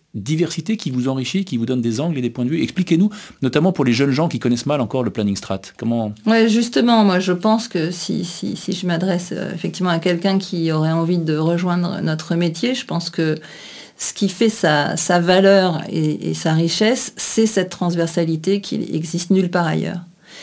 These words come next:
Speaker 2: C'est-à-dire qu'on passe en effet d'un univers à l'autre, d'un marché à l'autre, d'une catégorie à l'autre, et ce qu'on apprend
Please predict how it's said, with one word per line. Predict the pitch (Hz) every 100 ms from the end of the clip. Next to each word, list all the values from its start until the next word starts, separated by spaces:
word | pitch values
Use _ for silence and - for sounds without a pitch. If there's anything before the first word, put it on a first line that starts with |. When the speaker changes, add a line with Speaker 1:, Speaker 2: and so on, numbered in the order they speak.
| - -
Speaker 2:
C'est-à-dire | - - 156 170 175
qu'on | 185 170
passe | 214 208 202
en | 185 170
effet | 165 180
d'un | 170 160
univers | 170 175 170 165 165
à | 156
l'autre, | 170 185
d'un | 160 160
marché | 156 160 160 - 170
à |
l'autre, | 165 165 160
d'une | 156 156
catégorie | 175 175 165 165 165 160
à |
l'autre, | 151 214 240
et | 170
ce | 160
qu'on | 170 170
apprend | 180 175 214 208